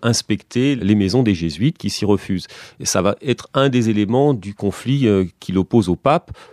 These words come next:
Plus généralement, ce conflit qu'il oppose au pape est lié à deux visions de l'Église et de la place de l'Église dans la société.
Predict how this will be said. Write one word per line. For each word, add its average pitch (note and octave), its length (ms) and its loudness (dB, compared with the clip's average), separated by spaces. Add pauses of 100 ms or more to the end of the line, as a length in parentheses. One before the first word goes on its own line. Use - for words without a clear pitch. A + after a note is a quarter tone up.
(120)
Plus D#3 160 2
généralement, A#2+ 500 2
ce F3 160 -4
conflit A2+ 380 -4
qu'il F#2+ 180 -4
oppose F#2+ 300 -2
au F2 60 -2
pape D#3+ 360 -2 (160)
est A#2 80 4
lié B2 480 4 (320)
à A#2 220 0
deux G2+ 220 0
visions C3 520 -4 (300)
de G#2 80 2
l'Église G#2+ 720 0
et A#2 200 2
de G#2+ 80 -2
la F2+ 120 -2
place C3 180 2
de G#2 80 -2
l'Église G2 340 -2
dans F2+ 120 -2
la F2+ 80 -2
société. C#3 600 -4